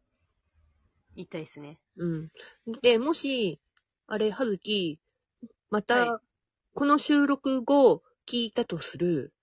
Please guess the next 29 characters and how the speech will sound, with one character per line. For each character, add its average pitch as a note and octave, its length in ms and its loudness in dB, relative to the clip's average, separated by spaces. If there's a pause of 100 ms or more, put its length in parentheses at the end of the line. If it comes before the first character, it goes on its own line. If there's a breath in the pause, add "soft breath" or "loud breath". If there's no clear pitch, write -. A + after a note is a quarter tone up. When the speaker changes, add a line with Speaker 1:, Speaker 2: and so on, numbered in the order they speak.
(220)
Speaker 2:
そ - 120 -4
れ A3+ 160 2
で、 A3 340 -2 (300)
や A#3+ 140 6
ら B3 100 4
か B3+ 160 6
し - 140 -18
た C4+ 180 4
ら、 A#3 140 4
Speaker 1:
は E3 240 -2 (1080)
い。 - 40 -2
Speaker 2:
ど F#3+ 60 8
う F3+ 40 4
す F#3 120 -2
る？ D#3+ 160 -4 (1700)
Speaker 1:
え、 A3 100 -8
も G3 160 -4
う E3 40 -6
全 G3+ 180 -8
部 E3+ 80 -8
切 F3 120 -18
り D#3+ 60 -10
ま E3 100 -10
す - 140 -18
よ。 D3 140 -18 (440)
Speaker 2:
だ D#3+ 180 4
ね。 F#3+ 220 0 (240)
う G3 120 -2
ん。 E3+ 180 -2